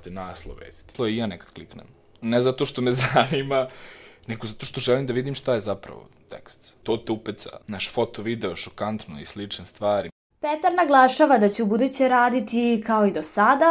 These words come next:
Speaker 2: ali i da će se truditi da se poveže sa lokalnim medijima sa područja o kom izveštava u tom trenutku.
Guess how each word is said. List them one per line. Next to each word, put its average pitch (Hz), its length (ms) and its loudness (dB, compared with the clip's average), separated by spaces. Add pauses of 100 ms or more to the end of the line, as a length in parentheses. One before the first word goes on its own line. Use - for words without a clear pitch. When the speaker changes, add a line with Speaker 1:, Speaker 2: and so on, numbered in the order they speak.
(140)
Speaker 2:
ali 339 180 6
i 339 60 4
da 320 100 2
će 311 120 -6
se 302 180 0
truditi 214 440 4
da 185 100 -2
se - 180 -6
poveže 202 420 2
sa 185 320 0
lokalnim 175 460 -2
medijima 208 560 0
sa 208 140 -4
područja 208 760 0
o 208 40 0
kom 190 280 -6
izveštava 185 600 -2
u 208 100 -2
tom - 180 -6
trenutku. 190 540 0